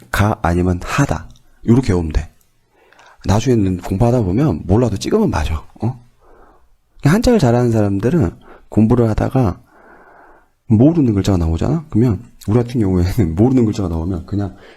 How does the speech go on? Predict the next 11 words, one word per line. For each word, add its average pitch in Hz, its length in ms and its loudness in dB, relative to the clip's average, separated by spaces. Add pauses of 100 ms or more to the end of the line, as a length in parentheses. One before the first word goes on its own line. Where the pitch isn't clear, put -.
(120)
대충 92 560 0
그냥 85 180 0
음을 95 180 4
말하면 82 460 0
그게 85 200 -2 (300)
답이 - 220 0
맞아. - 340 2 (260)
그리고 101 220 2
뜻도 - 460 -2 (140)
어느 131 200 2
정도 135 400 0